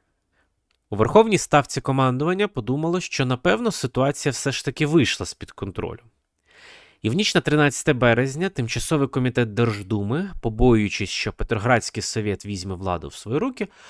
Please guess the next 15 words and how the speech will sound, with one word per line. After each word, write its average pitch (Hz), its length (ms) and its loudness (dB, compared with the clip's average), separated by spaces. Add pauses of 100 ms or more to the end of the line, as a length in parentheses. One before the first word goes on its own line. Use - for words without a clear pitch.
(200)
оголосив, 117 520 2
що - 200 -2
бере 120 240 2
всю 135 300 -2
владу 104 360 0
на 98 140 -4
себе, 131 500 -2 (140)
та 320 100 -2
розіслав 175 480 2
відповідні 131 420 -2
телеграми 110 500 0
всім 120 260 -6
командуючим. 90 840 0 (2750)
Царський 240 380 4
потяг 170 600 0